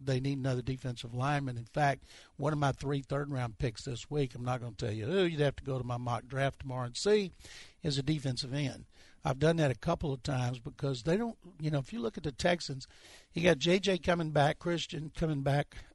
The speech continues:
uh, off injuries, Reeder's the nose tackle. The Brandon Dunn, they said, played a lot better at the end of last year when he played, but you still, you need another one.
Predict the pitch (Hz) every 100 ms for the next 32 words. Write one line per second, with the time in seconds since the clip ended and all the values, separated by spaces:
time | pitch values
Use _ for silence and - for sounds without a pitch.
0 | _ - 143 139 143 139 - 139 127 131
1 | 151 147 - - - 139 170 170 151 156
2 | 143 139 127 123 123 - 143 139 - -
3 | - - _ - 113 147 202 220 147 160
4 | 170 147 135 131 - 135 117 147 135 123
5 | 123 - - - _ - 113 127 156 175
6 | 156 151 135 120 - - - 151 151 143
7 | 139 131 - - 139 127 117 143 143 165
8 | 127 123 147 135 - 131 - 208 202 170
9 | 151 - - - _ - 139 160 135 147
10 | 147 120 -